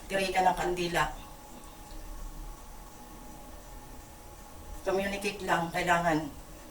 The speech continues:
Kausapin nyo ako sa gospel kung anong gusto nyo. Di ba nakita nyo, mga friends, yung ilaw ng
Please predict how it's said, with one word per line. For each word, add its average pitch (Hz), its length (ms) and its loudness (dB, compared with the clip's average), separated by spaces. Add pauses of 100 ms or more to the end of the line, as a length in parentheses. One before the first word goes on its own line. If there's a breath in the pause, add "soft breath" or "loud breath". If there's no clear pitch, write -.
(180)
Kausapin 202 480 8
nyo 196 80 8
ako 202 80 6
sa 196 160 6
gospel 185 400 6
kung 170 160 8
anong 165 160 6
gusto 165 240 0
nyo. 156 140 4 (3750)
Di 196 160 2
ba 208 80 8
nakita 202 400 8
nyo, 190 160 2
mga 175 260 6
friends, 175 320 2
yung 139 100 4 (120)
ilaw 170 160 2
ng 160 160 4